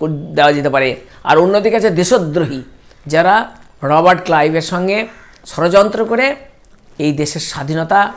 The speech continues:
সূর্যকে অস্তমিত করতে চায়। তাদের মধ্যে আছে মীর জাফর, মীর মদ-, মীর বা-, মীর জাফর, মীর কাসেম, জগৎ শেঠ,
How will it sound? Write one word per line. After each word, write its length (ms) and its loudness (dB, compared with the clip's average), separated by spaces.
সূর্যকে 540 -4
অস্তমিত 460 -6
করতে 300 -10
চায়। 320 0
তাদের 320 -2
মধ্যে 280 -4
আছে 420 -4
মীর 280 -2
জাফর, 540 0
মীর 220 2
মদ-, 480 0
মীর 260 0
বা-, 280 0
মীর 280 -2
জাফর, 480 2
মীর 280 -2
কাসেম, 540 -2
জগৎ 360 0
শেঠ, 400 -4